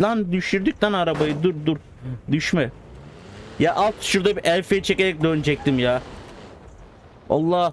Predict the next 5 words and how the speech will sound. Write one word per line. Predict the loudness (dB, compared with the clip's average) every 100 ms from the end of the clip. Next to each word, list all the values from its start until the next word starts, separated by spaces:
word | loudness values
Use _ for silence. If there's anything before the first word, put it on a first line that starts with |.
| 0
dur. | 0 0 -8 -4
Ya | 0 0
gene | 2 2 0
tutturamadım. | -4 -2 0 2 0 -4 -10 -20 -20 -20 -20 -20 -20 -20 -20 -20 -20 -20 -20 -8 0
Dur | 0